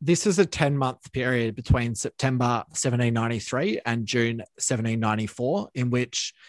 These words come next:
any suspected enemies of the revolution were guillotined by their thousands. And what sort of stuff, Jimmy, do you think would classify as suspected enemies of the revolution?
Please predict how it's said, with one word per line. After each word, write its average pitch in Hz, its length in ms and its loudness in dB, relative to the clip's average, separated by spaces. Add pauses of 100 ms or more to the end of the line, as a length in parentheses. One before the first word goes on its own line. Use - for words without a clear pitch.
(280)
any 165 300 6
suspected 147 840 0
enemies 131 420 0
of 127 140 -2
the 127 80 0
revolution 117 840 0
were 117 340 2
guillotined 113 680 -2
by 107 160 0
their 104 160 -4
thousands. 107 800 -4
And 135 100 2
what 190 180 4
sort 208 140 6
of 190 100 8
stuff, 131 300 2
Jimmy, 135 260 0
do 113 120 -4
you 113 80 -2
think 117 320 -8
would 117 240 -2
classify 113 640 -2
as 107 200 -4
suspected 113 600 -4
enemies 107 560 -2
of - 120 -14
the 123 100 -4
revolution? 104 580 -4